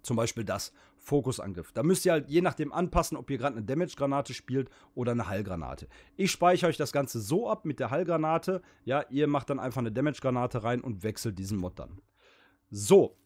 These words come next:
auf der Brust haben wir einfach die Schadensresistenzen, die wir brauchen.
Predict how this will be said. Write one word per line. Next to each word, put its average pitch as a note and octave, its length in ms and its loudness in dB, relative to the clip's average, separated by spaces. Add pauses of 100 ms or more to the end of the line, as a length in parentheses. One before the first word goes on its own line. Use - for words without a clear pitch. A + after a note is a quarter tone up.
(140)
auf G#3 220 4
der G#3 100 8
Brust G#3+ 460 2
haben D#3+ 240 4
wir D3 100 4
einfach C#3 280 2
die A#2+ 120 -4
Schadensresistenzen, C3+ 840 2
die G2 100 -6
wir F#2+ 80 -4
brauchen. F#3 520 2